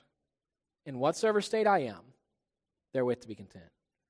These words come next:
It is most certain that Paul experienced times of need, as testified in Scripture. Yet it was through such times that the Apostle Paul stated, "I have learned." Paul doesn't just say, "I am content,"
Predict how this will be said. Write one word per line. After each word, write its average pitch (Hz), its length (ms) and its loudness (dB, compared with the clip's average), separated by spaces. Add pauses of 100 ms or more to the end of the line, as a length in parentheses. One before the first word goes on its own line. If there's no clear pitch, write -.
(420)
It 285 80 0
is 226 120 2
most 262 220 10
certain 226 280 8
that - 140 2
Paul 214 200 12
experienced 185 520 4
times 185 260 2
of 139 140 -2
need, 170 240 2
as 135 260 -2 (140)
testified 160 460 2
in 139 80 -4
Scripture. - 440 -2 (460)
Yet 220 240 10
it 202 80 4
was 185 140 2
through 233 180 2
such - 320 6
times 233 340 4
that 196 100 0
the 185 100 8
Apostle 190 420 4
Paul 170 200 4
stated, 190 420 4 (340)
"I 175 300 10
have 165 640 0 (1120)
learned." 110 520 -8 (2500)
Paul 254 140 6
doesn't 214 180 4
just 170 160 -2
say, 180 140 4
"I 196 180 8
am 196 140 4
content," 147 460 -4